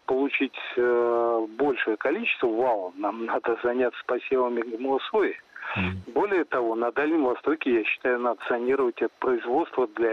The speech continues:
Speaker 1: экспорта в первую очередь, поскольку под боком расположены самые крупные потребители этой сои.
Speaker 2: А, Китай.
Speaker 1: Такие, как Япония,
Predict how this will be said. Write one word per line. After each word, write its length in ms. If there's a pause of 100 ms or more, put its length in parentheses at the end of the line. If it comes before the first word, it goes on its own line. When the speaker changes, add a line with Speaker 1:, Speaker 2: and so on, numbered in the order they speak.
Speaker 1:
экспорта 460
в 60 (120)
первую 380
очередь, 260 (100)
поскольку 460
под 220
боком 440
расположены 640 (100)
самые 280
крупные 380
потребители 800
этой 200 (120)
сои. 200 (260)
Speaker 2:
А, 280
Китай. 320
Speaker 1:
Такие, 320
как 320
Япония, 1040